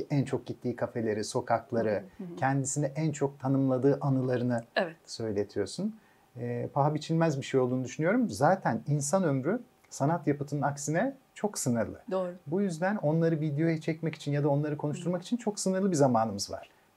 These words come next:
Speaker 1: Ve belli
Speaker 2: Çok
Speaker 1: bir
Speaker 2: doğru.
Speaker 1: yerden sonra bu sona eriyor.
Speaker 2: Evet.
Speaker 1: Öyle görüyorum ki Türkiye'de senden başka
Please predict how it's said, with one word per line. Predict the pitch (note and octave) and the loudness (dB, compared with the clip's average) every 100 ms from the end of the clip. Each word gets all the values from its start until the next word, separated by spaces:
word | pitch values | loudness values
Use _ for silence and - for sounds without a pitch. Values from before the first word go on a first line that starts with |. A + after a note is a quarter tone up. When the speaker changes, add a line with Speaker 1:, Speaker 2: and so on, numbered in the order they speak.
| A#2+ | 0
Speaker 1:
Ve | D#3 C3 | 2 2
belli | C#3+ E3+ | 2 2
Speaker 2:
Çok | |
Speaker 1:
bir | F#3+ | 2
Speaker 2:
doğru. | F3 | 6
Speaker 1:
yerden | C#3+ C3+ B2+ | 6 6 2
sonra | - D3 G#3+ G#3 | 0 0 2 0
bu | D#3 A3 B3+ | -2 -2 -2
sona | - F3 D#3+ | 2 6 6
eriyor. | C3 A2+ - - - - | 6 2 -4 -10 -10 -8
Speaker 2:
Evet. | F3 - C#3+ | -8 -6 2
Speaker 1:
Öyle | D#3+ G3+ | 6 6
görüyorum | F#3+ F#3+ G#3+ B3+ | 6 2 2 -2
ki | - | -2
Türkiye'de | - D3+ E3 E3 D3 | -2 0 2 2 2
senden | - C3+ D3 D#3 | 2 0 2 2
başka | C#3+ C#3+ C3+ | 2 0 -4